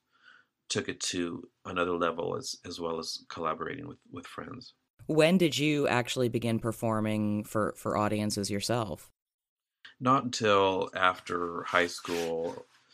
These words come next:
Speaker 1: I had a band that was really inspired by Firehose and,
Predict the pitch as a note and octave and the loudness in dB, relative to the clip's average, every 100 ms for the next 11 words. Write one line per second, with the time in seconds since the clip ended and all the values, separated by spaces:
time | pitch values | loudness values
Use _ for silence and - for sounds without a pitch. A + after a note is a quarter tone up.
0 | - _ - - G2 F#2+ D#2+ F2+ F2+ E2+ | -20 _ -2 0 2 0 0 0 0 -2
1 | D#2+ F2 - - _ - F#2+ G2 G2+ F#2+ | -4 -2 -4 -6 _ -16 -6 0 2 2
2 | F#2+ F2+ E2+ - - F#2 - F#2 G2 G2+ | 2 0 -2 -6 -10 -8 -4 0 4 2
3 | D2+ E2 D#2+ D#2 - E2 E2 E2 E2 E2+ | 2 2 2 0 2 2 2 0 -2 -2
4 | D#2+ E2 | -6 -10